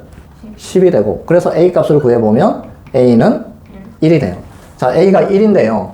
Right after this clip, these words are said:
그러면 A가 일이니까 이때 확률은 십분의 일, A가 일이니까 십분의 일, 여기는 십분의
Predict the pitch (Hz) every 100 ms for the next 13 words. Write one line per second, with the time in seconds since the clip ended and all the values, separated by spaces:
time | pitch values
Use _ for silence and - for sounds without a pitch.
0 | - - 202 196 127 117 - 165 175 170
1 | 202 208 190 151 170 185 - 185 156 151
2 | 202 214 185 - 185 190 254 - - -
3 | - - - 370 135 135 - - - -
4 | - - - - 170 165 147 - 185 185
5 | 143 156 - 156 139 123 143 151 147 -
6 | 170 202 - -